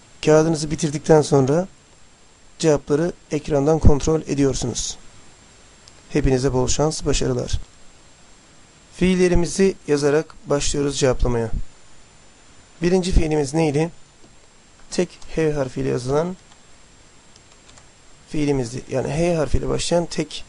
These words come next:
bir fiil vardı. Şu ana kadar çalıştıklarımızın arasında o da şu an ekranda gördüğünüz fiildi. Hang. İkinci fiilimizi yazıyoruz şimdi.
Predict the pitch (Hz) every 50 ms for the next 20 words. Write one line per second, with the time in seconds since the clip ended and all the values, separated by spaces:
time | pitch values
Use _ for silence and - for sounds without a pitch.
0 | - - 151 151 143 127 - 143 135 127 127 135 131 135 135 135 151 156 156 -
1 | - - - - - - - - - - 151 139 131 131 139 127 127 123 - 127
2 | 127 131 - - - - 147 143 143 139 143 147 135 131 120 - 131 131 139 147
3 | 143 - - - - - _ _ - - - - - 139 127 139 143 147 147 -
4 | - - - - - - - - 160 160 156 147 139 135 - 139 135 131 147 143
5 | 139 135 131 120 123 123 120 113 - - - 120 120 113 110 110 104 - - -
6 | - - - - - - - 165 151 127 117 117 110 - - - - - - -
7 | - - - - - - - - - - - - - - - - - - - -
8 | - - - - - - - - - - - - - - - 180 180 185 196 -
9 | 185 165 156 151 139 131 139 131 117 127 127 120 120 - - 131 120 120 135 160
10 | 170